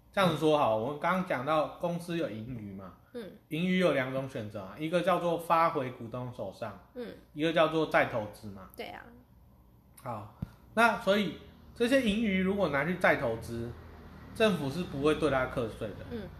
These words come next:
Speaker 1: 那如果盈回拨-，盈余拨回股东的手上，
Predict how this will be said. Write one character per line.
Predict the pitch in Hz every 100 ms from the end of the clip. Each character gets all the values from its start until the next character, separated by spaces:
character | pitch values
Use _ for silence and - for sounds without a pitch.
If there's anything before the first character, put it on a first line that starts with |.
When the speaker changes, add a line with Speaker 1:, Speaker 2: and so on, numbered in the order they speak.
| - - -
Speaker 1:
那 | 233
如 | 226
果 | 214
盈 | 165 156 170
回 | 165 156
拨-， | 170 170 180 - -
盈 | 160
余 | 185 170
拨 | 175 175
回 | 175 139 131
股 | 127 117
东 | 127 139
的 | 127
手 | - 92
上， | - 110